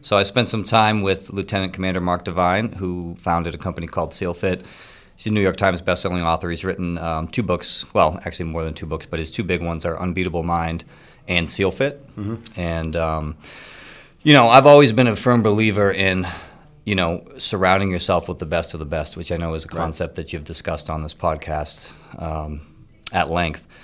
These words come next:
Speaker 1: And so I just went out there. You know, I
Speaker 2: Right.
Speaker 1: wasn't sure if I was actually gonna have a chance to meet him or not, but it's like, fortune favors the brave and well prepared, so just go for it. So I just went out to Encinitas and showed up at the door fit of seal Fit and, um, was able to, you know,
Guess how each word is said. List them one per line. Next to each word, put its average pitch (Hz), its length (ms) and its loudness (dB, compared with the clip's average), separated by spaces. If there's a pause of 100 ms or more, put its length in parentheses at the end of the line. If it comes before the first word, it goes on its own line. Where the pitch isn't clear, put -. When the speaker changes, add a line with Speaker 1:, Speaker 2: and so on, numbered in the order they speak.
(400)
Speaker 1:
And 95 100 -4
so 110 140 8
I 113 80 10
just 110 160 -2
went 107 100 4
out 104 140 4
there. 78 180 -4 (100)
You 85 120 -6
know, 82 60 0
I 85 60 4
Speaker 2:
Right. 90 80 4
Speaker 1:
wasn't 87 220 -2
sure 92 180 0
if 87 120 0
I 87 40 2
was 85 120 -2
actually 82 280 0
gonna 82 140 -4
have 78 140 -4
a 76 40 -16
chance 85 240 -6
to 85 100 -10
meet 85 140 -4
him 92 100 -4
or 92 40 -4
not, 95 240 -2
but 78 260 -6
it's - 160 -14
like, 76 200 -8
fortune 87 360 -4
favors 87 320 -2
the - 80 -12
brave 90 320 0
and 87 80 -2
well 87 160 0
prepared, 87 420 -4
so 92 60 -10
just 80 180 -8
go 87 140 -2
for 82 200 -6
it. 78 100 -14
So 90 80 -4
I - 20 -2
just 82 160 -8
went 95 120 -2
out 90 140 -2
to 92 40 -6
Encinitas 90 680 -4 (640)
and 90 380 4
showed 98 260 4
up 95 180 6
at 95 120 0
the 90 60 -8
door 92 180 2
fit 92 140 -4
of 85 120 -6
seal 101 160 0
Fit 98 300 -2
and, 87 300 -2
um, 85 480 -2 (640)
was 90 160 -4
able 87 200 2
to, 85 100 -2 (120)
you 95 100 -4
know, 80 160 -2